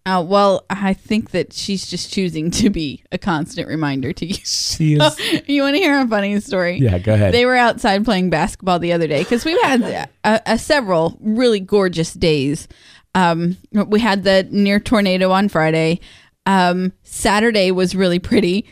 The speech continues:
Speaker 1: Sunday, or it was chilly, but it was really pretty. Sunday, it snowed.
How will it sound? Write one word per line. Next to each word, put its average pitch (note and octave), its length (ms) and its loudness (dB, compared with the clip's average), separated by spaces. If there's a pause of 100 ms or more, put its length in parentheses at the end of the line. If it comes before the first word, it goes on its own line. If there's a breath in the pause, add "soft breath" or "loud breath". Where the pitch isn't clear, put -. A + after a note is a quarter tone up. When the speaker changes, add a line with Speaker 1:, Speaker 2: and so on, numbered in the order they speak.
(140 soft breath)
Speaker 1:
Sunday, B3 580 -2
or G3+ 80 2
it A3+ 180 2
was A#3 200 0
chilly, A3+ 400 2
but F#3+ 140 0
it - 40 -2
was F#3+ 160 -2
really F#3+ 200 0
pretty. F3 300 -2 (280 loud breath)
Sunday, C4 560 2
it G3 180 0
snowed. F#3 760 2